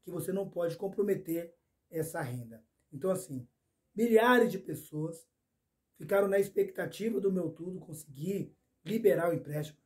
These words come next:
Algumas pessoas conseguiram o empréstimo, mas a grande maioria começam a receber essas mensagens agora. Se você é uma delas, deixa aqui nos comentários. Mensagens que, olha, seu crédito foi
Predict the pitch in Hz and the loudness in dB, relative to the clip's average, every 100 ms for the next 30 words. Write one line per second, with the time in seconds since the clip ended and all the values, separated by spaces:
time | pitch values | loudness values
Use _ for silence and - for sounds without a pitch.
0 | _ _ 156 151 185 - 190 156 165 160 | _ _ -6 -2 -2 -2 -6 -8 -4 -4
1 | - - 190 151 190 214 226 _ - 139 | -6 -12 -10 0 2 2 -4 _ -12 -8
2 | 151 151 156 _ _ _ _ - 208 226 | -4 -4 -4 _ _ _ _ 2 6 8
3 | 226 233 226 226 208 214 214 214 196 196 | 8 6 6 6 8 10 10 8 4 2
4 | 208 190 185 160 165 180 180 _ _ _ | 0 -2 -4 -8 -6 -4 -6 _ _ _
5 | _ 143 165 160 175 151 - 160 190 180 | _ -10 -6 -6 -6 -6 -4 0 0 0
6 | 165 139 156 180 147 175 165 - 160 156 | -4 0 2 2 0 -6 -10 -6 -4 -4
7 | 175 143 156 170 - _ _ _ _ 151 | -4 -2 0 0 -4 _ _ _ _ -6
8 | 156 - 156 156 - 160 165 156 156 156 | -6 -8 -8 -8 -6 -10 -8 -6 -6 -6
9 | - _ _ - 208 - 185 185 196 196 | -14 _ _ -4 -4 0 2 2 2 0
10 | - 170 175 160 135 - _ - 151 147 | -4 0 2 2 -2 -10 _ -14 -6 -6
11 | 151 - 151 151 143 143 | -6 -10 -16 -8 -8 -8